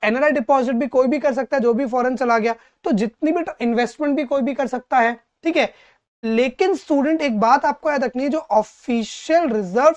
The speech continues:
ट्रांजैक्शन की बात की जा रही है, ये ट्रांजैक्शन केवल और केवल गवर्नमेंट अथॉरिटी ही कर सकती है, क्योंकि गवर्नमेंट अथॉरिटी को ही तो ये बात पता है ना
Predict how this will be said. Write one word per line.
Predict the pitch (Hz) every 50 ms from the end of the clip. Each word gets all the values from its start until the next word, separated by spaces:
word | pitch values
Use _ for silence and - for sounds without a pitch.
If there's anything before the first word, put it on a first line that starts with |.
| _ _ -
ट्रांजैक्शन | 240 220 214 208 208 196 180 220 220 214 - - - - 330 330 339 302
की | - 330 311
बात | 247 262 254 254 254 254
की | - 277 254
जा | 233 220 214 202
रही | 202 220 226 214
है, | 208 208 220 254 302 - - - - - _ _ _ -
ये | 190 180 170 175 214 262 311 359 359
ट्रांजैक्शन | 359 311 277 240 220 220 208 220 214 - - - 269 285 311 320 - -
केवल | - 240 240 240 254 269 311 330
और | 320 277 247 262 254
केवल | 247 - 240 226 208 247 294 277 208 175 -
गवर्नमेंट | 214 214 208 196 233 247 277 302 294
अथॉरिटी | - 226 - - 196 220 214 220 208 285 285 240
ही | 262 294
कर | - - 269 240
सकती | - 247 208 - - 294
है, | 311 - _ _ _ _
क्योंकि | - 294 330 359 339 240 - - 220 214 220 247 294 - - - - - - _ _ -
गवर्नमेंट | 180 233 220 240 269 262 339 359 392 415
अथॉरिटी | - 247 247 - - - 208 226 226 240 269 240 330 339 330 _ _ -
को | - 247 247 254 247 202
ही | - - 311 359 370
तो | 381 - 330 330
ये | 311 269 302 302
बात | 311 285 294 294 294 -
पता | - 226 208 302 294 269
है | 226 233 247
ना | 233 220 262 339